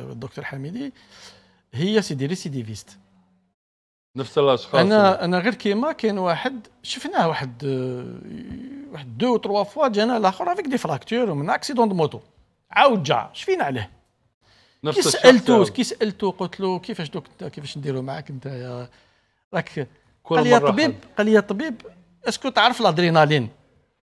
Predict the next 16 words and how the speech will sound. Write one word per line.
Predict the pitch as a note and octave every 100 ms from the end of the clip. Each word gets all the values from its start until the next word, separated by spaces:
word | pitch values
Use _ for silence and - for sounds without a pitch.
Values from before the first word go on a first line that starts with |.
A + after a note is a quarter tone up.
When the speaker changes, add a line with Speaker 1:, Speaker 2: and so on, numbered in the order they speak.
| _ _ _ _ _ _ _ _ _ -
Speaker 1:
قلت | C3+
له: | B2
"جاب | D3
لي | C#3+
ربي | B2+ A#2+
تعرفه." | D3+ E3 C3
Speaker 2:
يعرف | D3 D#3 D#3+
الأدرينالين. | D3 B2+ B2 - _ - D#3 D3 - D3+
Speaker 1:
قال | G#3+
لي: | A3
"نهار | G#3+ C#4+
Speaker 2:
كلمة | G3 A2
Speaker 1:
دوق | G3
Speaker 2:
عليه. | G3+
Speaker 1:
الأدرينالين | A3 F#3 G#3 A#3 D4 -
تعرف | F#3 F3 -